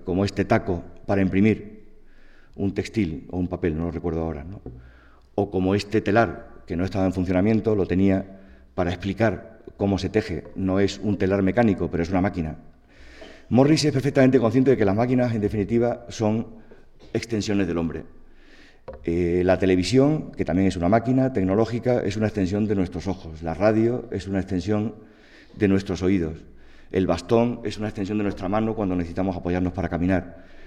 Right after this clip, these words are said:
La flecha es una extensión de nuestra capacidad de herir a alguien le-, que está lejano, que no está cercano a nosotros. ¿Por qué,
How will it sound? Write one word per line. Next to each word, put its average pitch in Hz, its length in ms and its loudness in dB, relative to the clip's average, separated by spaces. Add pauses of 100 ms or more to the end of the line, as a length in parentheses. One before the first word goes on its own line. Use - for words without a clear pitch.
(140)
La 85 140 -2
flecha 110 520 2
es 104 80 -2
una 107 140 -2
extensión 104 320 -2
de 110 60 0
nuestra 104 200 -2
capacidad 98 440 0
de 98 60 4
herir 98 200 2
a 95 60 4
alguien 98 400 0 (640)
le-, 101 260 -4 (320)
que 104 60 -10
está 107 180 -4
lejano, 104 420 0
que 98 80 -2
no 98 80 4
está 95 200 -4
cercano 90 460 -2 (500)
a 107 80 2
nosotros. 80 420 -8 (4000)
¿Por 120 180 4
qué, - 640 2